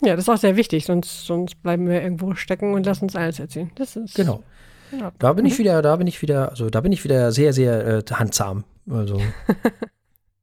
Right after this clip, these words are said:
Speaker 2: Ja, dann geht es noch um den freien Willen.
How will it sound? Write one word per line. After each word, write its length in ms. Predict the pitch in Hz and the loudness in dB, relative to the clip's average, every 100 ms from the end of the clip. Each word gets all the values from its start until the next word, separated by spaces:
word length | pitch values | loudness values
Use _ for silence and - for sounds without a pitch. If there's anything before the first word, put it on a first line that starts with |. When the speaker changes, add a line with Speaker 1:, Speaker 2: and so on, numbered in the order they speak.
| _ _ _ _ _ _ - - - - - - _ | _ _ _ _ _ _ -20 -20 -20 -20 -20 -20 _
Speaker 2:
Ja, 100 | 151 | 2
dann 100 | 147 | 2
geht 120 | 165 208 | 2 0
es 100 | 208 | 2
noch 100 | 170 | 2
um 80 | |
den 120 | 151 139 | 2 0
freien 420 | - 110 107 107 | 0 0 0 2
Willen. 400 | 123 190 302 | 4 4 2